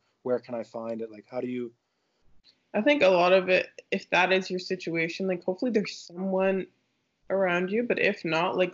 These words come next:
Speaker 2: reach out to people, like, um,
Speaker 1: Get
Speaker 2: there,
Speaker 1: uncomfortable
Speaker 2: there's
Speaker 1: asking
Speaker 2: leadership
Speaker 1: somebody.
Speaker 2: groups, there's volunteer groups, there's organizations that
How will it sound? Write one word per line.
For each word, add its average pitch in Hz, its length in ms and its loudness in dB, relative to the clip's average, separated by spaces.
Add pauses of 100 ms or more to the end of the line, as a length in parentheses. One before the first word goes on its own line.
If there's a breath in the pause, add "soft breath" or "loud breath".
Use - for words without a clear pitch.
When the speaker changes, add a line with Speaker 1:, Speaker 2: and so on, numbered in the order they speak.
Speaker 2:
reach 180 240 -2
out 175 200 0
to - 100 -20
people, 175 340 -6 (100)
like, 165 320 -2 (760 loud breath)
um, 160 640 -4 (180)
Speaker 1:
Get 123 100 0
Speaker 2:
there, 123 140 0
Speaker 1:
uncomfortable - 420 -6
Speaker 2:
there's 196 240 2
Speaker 1:
asking 233 180 -14 (120)
Speaker 2:
leadership 208 240 -8
Speaker 1:
somebody. 180 180 2 (180)
Speaker 2:
groups, 175 280 -6
there's 196 260 2
volunteer 190 560 2
groups, 185 260 -2
there's 180 120 -2
organizations 170 760 0
that 156 240 2